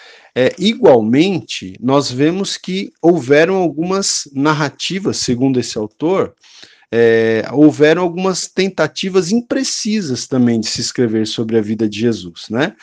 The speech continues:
Algumas versões deturpadas da vida de Cristo estavam em circulação. É interessante você ter em mente que muitos evangelhos, vamos dizer assim, vamos u-, usar esse nome, muitos evangelhos foram escritos.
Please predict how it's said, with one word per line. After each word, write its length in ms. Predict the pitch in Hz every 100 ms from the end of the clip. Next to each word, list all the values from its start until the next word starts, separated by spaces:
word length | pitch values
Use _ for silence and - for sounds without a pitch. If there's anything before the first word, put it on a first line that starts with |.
| - -
Algumas 420 | - 117 147 160 135
versões 640 | 165 147 - 165 185 143
deturpadas 1120 | 180 185 233 226 - 156 165 151 95 95 - - _ _ -
da 140 | 101
vida 300 | 101 120 120
de 140 | 113 113
Cristo 520 | - 160 202 - 131
estavam 440 | - - 147 156
em 60 | 170
circulação. 840 | - 185 - 208 - - 139 104 _ - - -
É 80 |
interessante 720 | 143 156 208 196 - 208 220
você 300 | 180 170 -
ter 160 | 135 139
em 120 | 110
mente 560 | 98 117 185 165 - 110 _ _ _ _
que 420 | - 151 143 123
muitos 600 | 123 143 233 403 - 160 131
evangelhos, 1120 | 127 123 117 110 120 156 120 95 - - - _ _ -
vamos 340 | 110 127 123
dizer 340 | 107 107 110 110
assim, 360 | 104 - 156
vamos 300 | 117 120 110
u-, 140 | 110 107
usar 360 | 107 104 110 107
esse 220 | 95 -
nome, 380 | 104 113 147 127
muitos 420 | 131 226 262 202
evangelhos 720 | 151 123 120 107 143 208 -
foram 320 | - 151 135
escritos. 800 | 127 - - 117 90 - - -